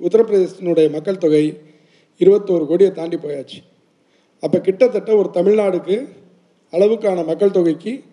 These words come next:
இங்க அரசியல் பிரதிநிதித்துவம் இல்லை, அதனால எம் பிஸை கூட்டுங்க அப்படிங்கிறாங்க. இப்ப ரெண்டாயிரத்தி இருபத்தாறுல கூட்டப்பட்டால்,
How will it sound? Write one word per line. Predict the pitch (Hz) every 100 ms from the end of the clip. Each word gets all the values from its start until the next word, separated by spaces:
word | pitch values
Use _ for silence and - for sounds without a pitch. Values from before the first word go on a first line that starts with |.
| _ _ _
இங்க | 165 170
அரசியல் | 170 208 247 220
பிரதிநிதித்துவம் | 170 185 226 233 196 190 165 156
இல்லை, | 151 151 151 - _ _ _
அதனால | 160 180 185 220
எம் | 196 185
பிஸை | 214 185 175
கூட்டுங்க | 185 180 170 170
அப்படிங்கிறாங்க. | 170 151 139 113 104 _ _ _ _ _ _ _ _ _ _ _ _
இப்ப | - 160
ரெண்டாயிரத்தி | 175 233 254 247
இருபத்தாறுல | 202 208 247 226 190 175
கூட்டப்பட்டால், | 165 202 202 170 156 151 160 165